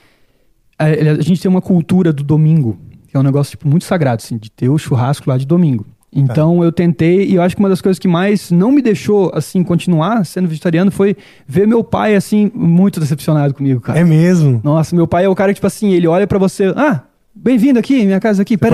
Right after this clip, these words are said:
Speaker 2: pode mudar de
Speaker 1: Ele
Speaker 2: time,
Speaker 1: já tá
Speaker 2: mas
Speaker 1: jogando, tipo, um carvão, assim, saca? Tipo assim, acendendo um fogo, assim, "Não, mas eu só tenho meia hora." "Não, não tem problema, vamos fazer um churrasco", sabe? Então, isso
Speaker 2: Sim.
Speaker 1: pra mim foi muito, tipo, pô, eu via o meu pai fazendo churrasco, assim, eu via,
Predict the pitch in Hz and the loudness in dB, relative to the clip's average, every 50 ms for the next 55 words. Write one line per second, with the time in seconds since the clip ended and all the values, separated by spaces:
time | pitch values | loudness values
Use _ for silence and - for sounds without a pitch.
0 | 170 - 196 202 180 190 208 214 226 226 - - - 208 226 226 214 185 165 151 | 2 4 2 2 2 2 0 0 -2 -6 -8 -2 2 4 6 6 6 4 4 4
1 | 151 156 160 254 233 226 247 254 269 - - - 277 247 - 247 226 226 202 175 | 2 2 2 2 2 0 0 0 0 -2 -2 0 0 0 0 0 0 2 2 2
2 | 202 226 247 247 214 175 - - 214 240 254 180 - 190 208 - 226 - - 214 | 2 2 0 0 0 -2 -2 0 0 0 0 0 0 -2 -2 -2 -4 -4 -4 -6
3 | - - 208 185 - 208 190 196 214 208 185 143 - - 185 202 202 208 - 220 | -4 -4 -4 -4 -2 -2 -2 0 0 0 -2 -2 0 0 0 0 0 0 0 0
4 | 247 311 349 339 294 311 - 311 311 311 302 294 294 294 294 247 202 202 208 202 | 0 0 0 0 -2 -2 -2 -2 -2 -2 0 0 0 0 0 0 0 0 0 0
5 | 175 143 - 190 208 - 254 233 226 220 214 180 143 147 165 151 - 180 196 190 | 0 0 0 -2 -2 -2 0 -2 0 0 -2 -2 -2 -2 -4 -2 -2 -2 -2 -2
6 | - - 156 135 120 113 - - - - 135 147 - _ _ - - - - - | -2 -2 -2 -2 -2 -4 -8 -10 -8 -6 -6 -6 -6 _ _ -20 -20 -20 -20 -20
7 | - _ _ - 180 190 196 196 202 202 202 196 202 - 190 202 196 135 131 127 | -20 _ _ -2 0 0 0 0 0 0 0 0 0 0 0 0 0 2 2 2
8 | 160 208 202 202 214 - - 208 202 214 208 214 185 - - 214 175 - 214 202 | 2 2 2 2 0 0 0 0 0 0 0 -2 -4 -6 -4 -6 -4 -2 0 0
9 | 190 180 170 160 190 190 190 180 160 196 190 175 - 170 156 175 175 - - 160 | 2 2 2 2 0 0 0 0 0 -2 -2 -2 -2 -2 -2 -2 -2 -2 -2 0
10 | 147 156 170 165 - - 160 - - 175 170 160 139 151 170 165 156 131 | 0 0 0 -2 -2 -4 -6 -4 -2 0 0 0 0 0 0 0 0 -2